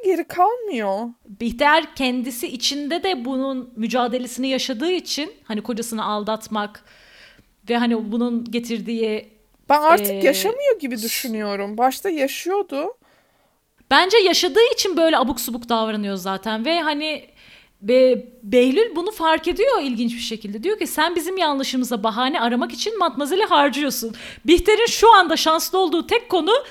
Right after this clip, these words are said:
Speaker 2: <laughs> bu endişelerinde aslında haklı olması. Matmazel gerçekten
Speaker 1: Evet.
Speaker 2: Adnan Bey'le hala ilgileniyor.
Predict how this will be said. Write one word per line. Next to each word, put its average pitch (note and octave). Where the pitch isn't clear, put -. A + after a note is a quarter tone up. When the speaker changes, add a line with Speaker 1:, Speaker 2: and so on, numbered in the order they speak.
Speaker 2:
<laughs> -
bu G4
endişelerinde F4
aslında E4+
haklı F#4
olması. C4
Matmazel C#4
gerçekten D#4
Speaker 1:
Evet. A3+
Speaker 2:
Adnan D4
Bey'le D#4+
hala D#4
ilgileniyor. G#4+